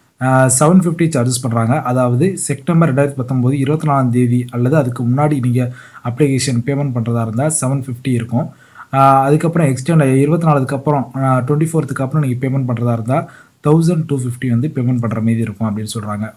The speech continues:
ஓகேங்களா? ஆ, அதே மாதிரி எஸ் சி, எஸ் டி, பி டபிள்யூ கேண்டிடேட்ஸ்க்கு வந்து பார்த்தீங்கன்னா, செப்டம்பர் ரெண்டாயிரத்தி பத்தொன்பதுக்கு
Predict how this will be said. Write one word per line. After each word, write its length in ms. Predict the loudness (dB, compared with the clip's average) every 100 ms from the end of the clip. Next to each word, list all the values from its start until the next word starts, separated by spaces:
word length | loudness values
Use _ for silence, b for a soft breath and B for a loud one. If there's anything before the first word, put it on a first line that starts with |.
| -8
ஓகேங்களா? 360 | -4 -2 -4 B B B B
ஆ, 180 | 4 6
அதே 220 | 6 6
மாதிரி 400 | 4 4 0 -4 _
எஸ் 220 | 0 2
சி, 260 | 4 4 2
எஸ் 220 | 0 -2
டி, 140 | 0 0
பி 180 | 0 0
டபிள்யூ 420 | 2 2 2 0
கேண்டிடேட்ஸ்க்கு 480 | 2 0 0 -4 -2
வந்து 180 | -2
பார்த்தீங்கன்னா, 240 | -2 -2 -2
செப்டம்பர் 400 | -4 -4 -2 0
ரெண்டாயிரத்தி 280 | -2 -4 -4
பத்தொன்பதுக்கு 340 | -2 -2